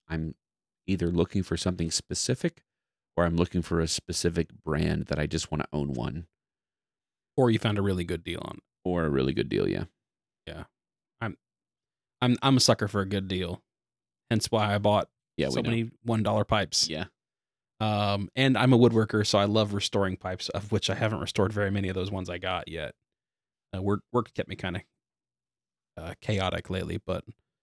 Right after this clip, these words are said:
Speaker 2: um, yeah, I, I lean, surprisingly, I lean towards new pipes, even though I have a ton of estate pipes.
Speaker 1: Yeah.
Speaker 2: Um, just because I like the process of restoring them.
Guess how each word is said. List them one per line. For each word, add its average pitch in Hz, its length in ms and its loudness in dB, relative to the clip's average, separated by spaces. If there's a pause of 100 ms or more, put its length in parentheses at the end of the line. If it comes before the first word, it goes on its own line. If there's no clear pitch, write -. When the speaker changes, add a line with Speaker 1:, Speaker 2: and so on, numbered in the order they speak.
(480)
Speaker 2:
um, 92 340 -8 (680)
yeah, 117 200 8
I, 175 360 8 (100)
I 165 160 4
lean, 135 540 6 (1700)
surprisingly, 120 800 2
I 160 160 4
lean 107 300 2
towards 90 240 -2
new 87 120 -2
pipes, - 640 -6 (140)
even 127 180 0
though 117 80 4
I 110 60 4
have 110 180 4
a 101 220 0
ton 131 400 2
of 98 100 -2
estate - 340 -2
pipes. - 540 -6 (140)
Speaker 1:
Yeah. - 220 -8 (880)
Speaker 2:
Um, 95 260 -6
just - 200 -4
because 113 180 0
I 101 80 4
like 98 300 -2
the 98 60 -4
process 95 460 -2
of 95 100 -8
restoring 101 440 -2
them. 107 240 -2